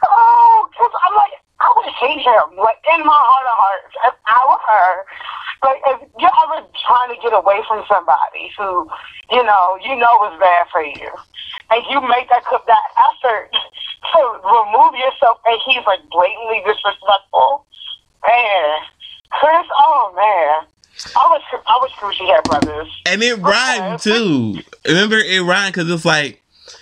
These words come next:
Speaker 2: something about, I can't even sing it 'cause I don't even remember. I remember it's like,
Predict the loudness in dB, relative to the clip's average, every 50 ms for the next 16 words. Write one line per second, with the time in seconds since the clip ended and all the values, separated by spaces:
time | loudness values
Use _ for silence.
0 | _ _ -8 -4 -2 0 0 0 0 0 0 -2 -2 -6 -10 _ _ -10 -8 -4
1 | -2 -2 -2 -2 -2 -2 -2 -4 -2 -4 -4 -4 -2 -2 0 0 -2 -2 -4 -2
2 | -2 -2 -2 0 -2 -2 -2 -2 -2 -2 -2 0 0 -2 0 0 -2 0 0 0
3 | -2 -2 -2 -6 -8